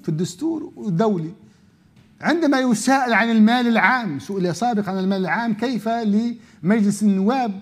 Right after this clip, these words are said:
سلطة رقابية تصوت بالتمام على زيادة جديدة وغير مسبوقة في ميزانية الرئاسة؟ نسمعوه ايش كان يحكي.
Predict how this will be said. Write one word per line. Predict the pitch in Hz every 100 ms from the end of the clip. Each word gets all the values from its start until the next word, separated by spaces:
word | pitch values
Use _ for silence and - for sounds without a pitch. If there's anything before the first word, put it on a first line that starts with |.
| -
سلطة | - 240 226
رقابية | 196 196 196 208 254 262 269 - - _ _ _
تصوت | 208 202 294 285 247
بالتمام | 247 226 - 233 302 247
على | 247 262 285 277
زيادة | 165 196 247 277 240 180 175 - - - _ _ _ _ _ _ _ _ _ _ -
جديدة | 151 208 196 277 214 262
وغير | 240 240 254 202 254 285
مسبوقة | 262 214 277 247 233
في |
ميزانية | 233 202 226
الرئاسة؟ | 196 180 151 214
نسمعوه | 240 262 247
ايش | -
كان | - 196
يحكي. | - - -